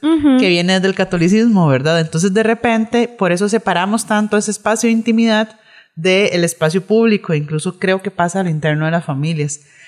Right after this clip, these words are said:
Speaker 2: Me da la impresión que en estas culturas, ¿verdad? Hay un poquito más, am, a ver, más anglosajonas, hay un poquito más de apertura con algunas cosas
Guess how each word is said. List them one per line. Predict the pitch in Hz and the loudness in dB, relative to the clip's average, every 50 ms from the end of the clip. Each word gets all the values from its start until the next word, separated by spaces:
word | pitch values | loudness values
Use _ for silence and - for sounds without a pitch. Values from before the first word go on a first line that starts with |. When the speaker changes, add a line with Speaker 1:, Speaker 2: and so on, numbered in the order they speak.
| _ _ | _ _
Speaker 2:
Me | - 175 180 175 180 180 185 | -4 -2 0 2 2 2 2
da | 180 180 180 185 | 2 2 2 2
la | 190 208 | 0 -2
impresión | 220 208 226 233 220 233 233 226 226 | 0 0 0 0 2 0 0 0 -2
que | 226 202 | -2 -2
en | 185 | -2
estas | 170 170 175 - - 202 196 - | -2 -2 -2 -2 -2 -2 -2 0
culturas, | - 214 202 185 - 220 226 226 220 220 220 185 | -2 -2 -2 -2 0 0 2 2 2 0 0 0
¿verdad? | 175 170 156 175 180 185 175 | -2 0 2 2 2 2 4
Hay | 170 165 175 | 2 2 2
un | 185 180 | 0 -2
poquito | - 190 - - _ - | -4 -8 -8 -10 _ -4
más, | 190 185 185 185 185 170 | -2 0 0 0 -2 -2
am, | 117 135 131 151 151 147 135 - _ _ | -6 -6 -4 -4 -4 -4 -6 -8 _ _
a | - 139 | -4 -2
ver, | 147 165 160 | -2 0 0
más | 156 160 165 196 | -2 -2 -2 0
anglosajonas, | 185 185 190 196 196 208 208 220 208 196 208 196 | 0 0 0 0 -2 0 0 0 2 2 0 0
hay | 190 175 | 0 -2
un | 180 | -2
poquito | 180 196 175 190 180 - 190 | -4 -6 -8 -8 -10 -8 -6
más | 185 185 180 175 | -4 -2 -2 -2
de | 180 | -2
apertura | 175 175 - 185 190 185 - 226 220 208 214 | -4 -4 -4 -6 -6 -2 0 0 0 0 0
con | 208 214 208 | 0 0 0
algunas | 202 196 202 202 208 208 - | 0 2 2 2 0 0 0
cosas | - 226 214 214 226 254 254 - | -2 0 0 2 0 0 -2 -6